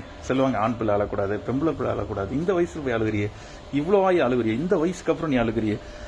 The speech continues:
இப்போ ரீசெண்டா ஒரு பெரிய பணக்காரங்க ஒருத்தங்க வந்து தவறிட்டாங்க. ரெண்டாயிரத்தி இரநூறு கோடி கடன்ல இருந்து இறந்துட்டாங்க. Then அவங்க ஒய்ஃப், ஆ, வந்து ரெக்கவர் பண்ணி இன்னைக்கு பெரிய லெவல்ல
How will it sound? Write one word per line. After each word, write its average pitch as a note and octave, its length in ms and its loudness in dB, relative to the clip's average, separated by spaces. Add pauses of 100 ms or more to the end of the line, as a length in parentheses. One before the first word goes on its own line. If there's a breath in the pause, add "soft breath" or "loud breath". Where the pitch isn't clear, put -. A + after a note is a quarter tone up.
(160 loud breath)
இப்போ D#3+ 120 0
ரீசெண்டா F#3+ 340 4
ஒரு D#3+ 100 2
பெரிய C#3 540 4
பணக்காரங்க B2 500 0
ஒருத்தங்க G2+ 300 -4
வந்து A2+ 200 -2
தவறிட்டாங்க. G#2+ 460 0
ரெண்டாயிரத்தி A#2 640 -2
இரநூறு G#2 240 -4
கோடி B2+ 360 0 (480 loud breath)
கடன்ல A#2+ 340 2
இருந்து G#2 260 0
இறந்துட்டாங்க. G#2 480 -2
Then F#3 280 -2
அவங்க B2+ 380 2
ஒய்ஃப், - 680 -4
ஆ, A#2 240 4 (1000)
வந்து A#2+ 260 4
ரெக்கவர் A#2 360 4
பண்ணி A2+ 240 0 (420)
இன்னைக்கு D3+ 320 2
பெரிய D#3 120 6
லெவல்ல C#3+ 240 4